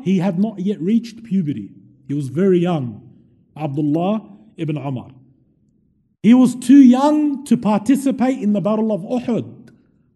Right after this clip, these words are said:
He asked the Prophet sallallahu alaihi wasallam to fight in the Battle of Uhud, and the Prophet sallallahu alaihi wasallam did not let him because he hadn't reached puberty yet. He was below puberty. But then the Prophet sallallahu alaihi wasallam accepted him in the Battle of Khandaq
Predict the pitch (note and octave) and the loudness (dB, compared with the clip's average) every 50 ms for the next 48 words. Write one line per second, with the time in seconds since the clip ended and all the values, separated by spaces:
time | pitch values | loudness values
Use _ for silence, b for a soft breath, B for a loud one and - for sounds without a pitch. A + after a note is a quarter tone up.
0 | _ _ _ _ F3+ F3+ F3+ F#3 G3+ A#3+ A#3 A#3+ A#3 G3 - G#3+ G#3+ - - G#3 | _ _ _ _ -6 -4 -2 0 0 0 0 0 -2 -4 -4 -4 -6 -4 -6 -4
1 | F#3 F#3+ F#3 A#3 A#3+ A#3 A3 G#3 - - F#3+ - - G#3 A3+ G#3+ F3 F#3+ F#3+ F3+ | -4 -4 -2 0 0 2 2 0 0 -2 -4 -6 -4 -4 -6 -4 -4 -4 -4 -2
2 | F3 D#3+ F#3+ G3+ G3+ G3 F#3 F3+ D3+ D#3+ F#3 G#3 G3+ - A3+ F3 F3+ E3+ E3 D3 | -2 -2 -2 -2 0 0 -2 -2 -4 -6 -8 -8 -8 -6 -8 -8 -8 -10 -10 -10
3 | F3 F3+ E3+ - F3 E3 - G3 F#3+ F#3 F3+ E3 C3+ D3+ C#3+ E3 F3 F3 C#3 D3+ | -10 -12 -12 -12 -14 -12 -6 -4 -4 -2 -2 -4 -4 -6 -6 -6 -8 -8 -8 -8
4 | F3+ F#3 D3+ C3+ C#3+ C3 A2 G#2 G#2 b b b b b - D3 E3 E3 D3 E3 | -8 -8 -8 -10 -10 -10 -12 -14 -16 b b b b b -12 -8 -6 -4 -4 -2
5 | E3 F3 F#3 F3+ F3 E3 D#3+ F3 E3+ E3 - - - - - E3+ F3 D#3+ D3 C#3 | -2 -2 -2 -4 -4 -2 -2 -2 -4 -4 -8 -14 -20 -10 -6 -4 -4 -2 -2 0
6 | B2+ A#2 A2+ A2 G#2 - - - - _ _ - C3+ C3 B2+ A#2+ C3+ C3+ C3+ C#3+ | 0 -2 -2 -4 -8 -14 -20 -20 -20 _ _ -12 -10 -10 -8 -8 -6 -6 -4 -2
7 | E3+ G3 A#3 B3 B B B B B B B B B B B _ - - F3+ F#3 | 0 0 -2 -2 B B B B B B B B B B B _ -8 -6 -4 -4
8 | D3 C#3+ B2 A2 G2+ F#2 - - - _ _ _ _ _ _ _ - A#2+ E3 F3+ | -4 -4 -6 -8 -10 -14 -18 -20 -20 _ _ _ _ _ _ _ -10 -8 -6 -6
9 | - - B2+ C3+ G#3+ B3 C4 B3+ A#3 G#3 - G3+ A3 F#3 G#3+ G#3 - G3+ G#3 G3+ | -6 -8 -2 2 4 4 4 4 2 2 0 -2 -4 -4 -4 -6 -6 -6 -6 -4
10 | G3 F#3+ G3 G#3 G#3+ E3 E3 F3+ D3 E3 F3+ F#3+ G3+ F#3 F3 E3 - - G3+ A3+ | -4 -4 -4 -4 -4 -4 -6 -6 -8 -6 -6 -4 -4 -4 -6 -8 -8 -8 -6 -4
11 | A3 A3 G#3+ G#3+ - F3+ E3 - - - - A3 A3 A3 - - A3 E3+ D#3+ F3 | -4 -4 -6 -6 -8 -12 -14 -14 -16 -6 -6 -4 -4 -4 -6 -8 -6 -4 -2 -2
12 | A#3 A3+ A3+ F3 E3 F3 E3+ D#3+ D3 C#3+ E3 F3+ F#3+ F#3 F3 D#3+ D3+ E3 - - | 0 0 -2 -4 -6 -6 -6 -6 -6 -6 -6 -4 -4 -4 -4 -6 -8 -12 -14 -12
13 | E3 F3 F3 F3 E3 D#3 D3+ C3 - - - _ - | -10 -8 -8 -6 -8 -8 -10 -12 -14 -18 -20 _ -20